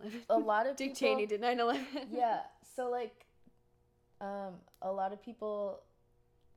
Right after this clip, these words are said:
Speaker 2: like to say that, and I don't want to say that just because it's
Speaker 1: It's
Speaker 2: sad.
Speaker 1: a, such a terrible time.
Speaker 2: Yeah, it's sad to think of the people whose lives were lost.
Speaker 1: Yeah.
Speaker 2: The innocent people.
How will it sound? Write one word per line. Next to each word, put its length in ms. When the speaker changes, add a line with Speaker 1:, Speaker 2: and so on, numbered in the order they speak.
Speaker 2:
like 560
to 100
say 200
that, 360
and 120
I 140
don't 240
want 360
to 100
say 180
that 320
just 240
because 540
it's 160
Speaker 1:
It's 100
Speaker 2:
sad. 320
Speaker 1:
a, 20
such 500
a 180
terrible 560
time. 140
Speaker 2:
Yeah, 220
it's 280
sad 340
to 100
think 220
of 120
the 80
people 500
whose 380
lives 380
were 140
lost. 600
Speaker 1:
Yeah. 380
Speaker 2:
The 240
innocent 360
people. 460